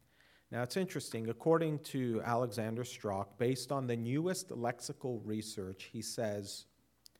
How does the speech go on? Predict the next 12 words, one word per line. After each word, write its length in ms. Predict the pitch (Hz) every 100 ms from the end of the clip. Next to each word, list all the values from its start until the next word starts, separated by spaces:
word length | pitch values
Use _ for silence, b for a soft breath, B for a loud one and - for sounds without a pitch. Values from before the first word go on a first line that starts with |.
| b b b b b
"We 140 | 131
should 240 | 156 165 139
translate 680 | - 151 170 165 135 135
the 80 | 117
Greek 400 | 113 120 123 120
word 380 | 110 110 110 110
diakonoi 1000 | 110 107 120 - 123 107 101 101 104 113
in 180 | - 107
First 400 | 101 - 110 -
Timothy 380 | 127 117 - 104
three 420 | - 113 110 110
eight, 380 | - 107 95 -